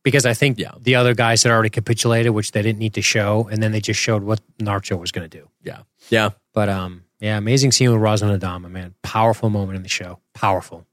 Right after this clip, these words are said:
Speaker 2: Coming back on to the, where they should have been.
Speaker 1: Mm-hmm.
Speaker 2: Ah, it's good shit.
Speaker 1: By the way, gangster fucking shit, that execution, huh?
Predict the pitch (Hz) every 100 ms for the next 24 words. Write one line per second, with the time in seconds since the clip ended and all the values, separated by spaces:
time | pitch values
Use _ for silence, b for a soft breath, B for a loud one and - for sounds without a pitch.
0 | _ 82 85 87 85 98 104 92 104 101
1 | 92 95 95 92 80 - 160 160 156 117
2 | 131 110 92 82 - 107 98 110 110 _
3 | - 95 82 - - - - - _ _
4 | - - _ 117 147 117 110 90 _ _
5 | 95 120 113 - - 101 98 82 - -
6 | 107 107 _ - 101 98 98 - 110 104
7 | 101 92 120